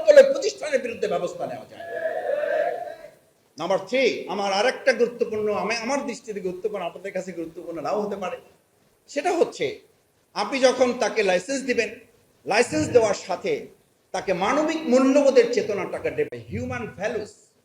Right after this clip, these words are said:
মানুষের, মানুষের মর্যাদা বুঝবে। আমরা দেখি আমাদেরও দায়বদ্ধতা থাকে, চালকের দায়বদ্ধতা আছে, আমাদেরও দায়বদ্ধতা আছে। আমরা যখন গাড়িতে উঠি, উঠেই বলি, "জোরে চলেন, কারণ আমার টাইম শেষ, এখনই পৌঁছতে হবে।" আমি দেখেছি আমার পাশের যাত্রী,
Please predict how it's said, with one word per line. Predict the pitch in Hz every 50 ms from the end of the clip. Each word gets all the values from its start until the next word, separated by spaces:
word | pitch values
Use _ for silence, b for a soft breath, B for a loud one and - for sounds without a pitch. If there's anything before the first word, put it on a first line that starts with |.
| _ _ _ _ _ _ _ _ _
মানুষের, | 139 196 247 311 381 320 - 339 320 302
মানুষের | 269 269 302 311 - - 277 247
মর্যাদা | 214 214 214 208 - 220 202 185
বুঝবে। | 165 151 143 120 120 160
আমরা | 220 269 285 302
দেখি | 302 302 294 294 294 294 - - _ _ -
আমাদেরও | 208 262 294 320 320 359 359
দায়বদ্ধতা | 320 294 254 220 202 196 156 170 160 - 160
থাকে, | - 143 143 - - - _ _ _ _ _ _ _ _ _ _ _ - - _ _ -
চালকের | 233 233 277 311 302 311 330 330
দায়বদ্ধতা | 320 320 311 311 302 294 330 320 302 285
আছে, | 254
আমাদেরও | 277 262 262 311 320 339 349 330
দায়বদ্ধতা | 262 254 214 190 185 175 165 160 156 143
আছে। | 123 - - - _ _ _ _ _ _ _ _
আমরা | - 208 254 285
যখন | 277 294 294 320 294
গাড়িতে | 277 285 302 311 - 349 311
উঠি, | 294 254 - 320
উঠেই | 330 302 - - 427
বলি, | 403 320 311 311 262
"জোরে | 202 240 302 339 339 - -
চলেন, | 294 277 269 220 185 -
কারণ | - 233 254
আমার | 269 277 277 262
টাইম | - 262 269 269
শেষ, | 262 - 240 190 151 - - - - -
এখনই | 196 254 285 - 339 349 381
পৌঁছতে | 349 359 294 277 - - -
হবে।" | 196 180 165 175
আমি | 220 285 349 349
দেখেছি | 339 330 254 233 - - - - _ _ _ _ _ _ _ _ _ _
আমার | - 247 302 311
পাশের | 302 311 320 - 403 - -
যাত্রী, | 330 277 214 - - 147